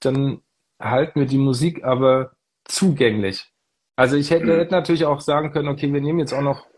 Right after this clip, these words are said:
Speaker 1: krude Stücke oder wir nehmen mal noch neue Musik mit rein, um da noch mehr Bruch reinzukriegen. Das wollte ich nicht, weil ich mir gedacht habe, okay, ähm, wenn jetzt jemand mit dem Thema nix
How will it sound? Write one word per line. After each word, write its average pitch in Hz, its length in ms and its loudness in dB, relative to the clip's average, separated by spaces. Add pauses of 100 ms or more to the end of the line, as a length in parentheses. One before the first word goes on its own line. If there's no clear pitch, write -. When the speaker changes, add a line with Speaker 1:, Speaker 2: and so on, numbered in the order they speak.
(640)
Speaker 1:
krude 160 420 -2
Stücke 147 440 -2
oder 127 240 2
wir 123 100 0
nehmen 139 200 0
mal 131 120 0
noch 120 180 -2
neue 139 260 0
Musik 143 340 -2
mit 131 200 -2
rein, 131 220 2
um 127 140 -2
da 123 100 0
noch 139 220 -2
mehr 139 220 0
Bruch 143 300 -4
reinzukriegen. 139 640 -2 (1080)
Das 143 160 -2
wollte 165 220 4
ich 185 100 -2
nicht, 180 180 0
weil 156 140 4
ich 147 100 -6
mir 156 140 2
gedacht 156 200 0
habe, 151 120 0
okay, 160 440 0 (160)
ähm, 143 480 0 (340)
wenn 135 520 0
jetzt 160 240 2
jemand 156 320 2
mit 147 160 0
dem 139 220 -2
Thema 170 380 2
nix 160 640 -2